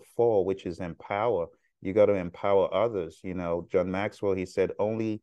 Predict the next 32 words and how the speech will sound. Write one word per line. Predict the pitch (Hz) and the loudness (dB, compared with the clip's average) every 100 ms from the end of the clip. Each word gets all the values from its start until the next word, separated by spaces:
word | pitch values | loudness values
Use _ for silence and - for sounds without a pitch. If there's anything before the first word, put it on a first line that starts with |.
| _ | _
secure | - - 127 - 117 120 113 | -14 -8 -8 -4 2 4 4
leaders | 110 113 90 82 | 0 -2 -4 -4
give | 92 - | -10 -10
power | - 95 95 | -6 0 0
to | - 85 | -2 -4
others." | 87 117 85 - | -2 -2 -6 -4
So | 95 82 - _ _ | -4 -4 -10 _ _
if | 101 95 | -10 -4
you're | 95 | -2
an | 92 92 | -2 -2
insecure | 117 123 110 - 110 98 | -4 -4 -6 -4 0 2
leader, | 92 135 117 120 - _ _ | 0 -2 -2 -2 -6 _ _
you're | 90 87 | -6 -4
not | 101 | -4
gonna | 98 95 | -4 -4
give | 92 90 | -4 -8
power | - 95 92 | -4 0 0
to | 85 80 | -2 -6
others. | 85 101 104 101 | -2 0 0 -4
You're | 85 | -8
not | 95 | -10
gonna | 95 95 | -6 -6
give | 90 90 | -6 -10
power | - 90 87 | -6 -6 -6
to | - | -8
your | 85 | -16
team. | - - 120 113 107 - _ - | -18 -12 -8 -6 -8 -12 _ -8
You're | 90 | -2
gonna | 101 98 | -2 -2
wanna | 98 98 | -4 -4
do | 90 92 - - | -6 -6 -6 -4
everything. | 101 113 117 117 135 127 131 | -2 0 -4 -4 -6 -6 -8